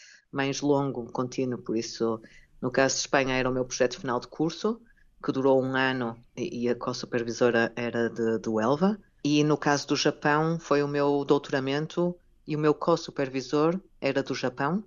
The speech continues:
e daí eu ter passado como investigadora convidada um período no laboratório dele. Por isso, na verdade, acabaram por, o impacto foi de todo o período de trabalho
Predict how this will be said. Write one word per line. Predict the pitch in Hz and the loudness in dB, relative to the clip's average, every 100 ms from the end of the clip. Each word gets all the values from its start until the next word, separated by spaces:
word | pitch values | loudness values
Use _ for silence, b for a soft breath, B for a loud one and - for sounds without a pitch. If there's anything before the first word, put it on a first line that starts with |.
| - | -6
e | 135 | -2
daí | 127 135 135 151 | 2 4 2 2
eu | 147 | 2
ter | 147 147 | 2 0
passado | - 147 - 143 143 | 0 -4 0 0 0
como | 147 - 143 143 139 | -4 -6 -6 -4 -6
investigadora | 135 - 131 135 135 | -6 -6 -2 0 0
convidada | 131 135 131 139 135 143 151 151 - | 0 -4 -4 -2 0 0 0 -2 -4
um | 143 | -10
período | 135 135 139 143 151 | -6 -2 0 0 -2
no | 143 143 | -2 0
laboratório | 143 143 139 - 131 135 | 0 2 0 0 -2 -2
dele. | 120 - _ | -4 -4 _
Por | - 156 | 2 4
isso, | 147 - 147 123 | 4 4 4 4
na | 147 151 | 2 2
verdade, | 147 - - 143 147 147 160 - | 2 2 2 4 4 2 0 -2
acabaram | - 143 147 143 | -4 2 2 2
por, | 143 143 - - | -2 -8 -8 -2
o | 151 160 | 4 6
impacto | 165 156 160 151 - - - | 6 4 2 2 2 -10 -16
foi | - 160 156 165 | -4 2 2 2
de | 175 147 | -4 -12
todo | - 160 | 0 0
o | 151 | 0
período | - 147 147 120 | -4 -2 -2 -6
de | 123 | -18
trabalho | - 143 127 135 127 113 | -6 -4 -2 -2 -2 -6